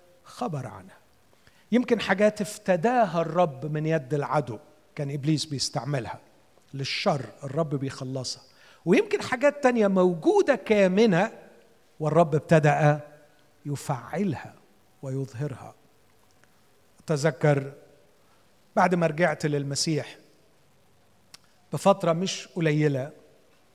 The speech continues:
وكنت بخدم، جاني واحد بعد إحدى الخدمات سلم عليا بحرارة، بعدين، آه، قال لي: "بص في وشي كويس." بصيت في وشه كويس،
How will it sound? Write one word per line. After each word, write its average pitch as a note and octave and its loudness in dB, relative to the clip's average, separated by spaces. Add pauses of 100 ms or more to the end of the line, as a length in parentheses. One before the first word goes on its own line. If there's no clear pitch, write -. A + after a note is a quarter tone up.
(140)
وكنت B3+ -2
بخدم، D#3+ 0 (1080)
جاني A#3+ 0
واحد F#3+ 2 (760)
بعد D#3 0
إحدى E3 -4
الخدمات C#3+ -2 (1120)
سلم A3+ 4
عليا E3 2
بحرارة، C#3+ 0 (480)
بعدين، E3 -2
آه، C#3 -6 (1000)
قال B3+ -2
لي: B3 0
"بص B3+ -4
في - -4
وشي G#3+ -4
كويس." D#3 -2 (1300)
بصيت F#3+ 0
في E3+ -6
وشه D#3 -8
كويس، D3+ -6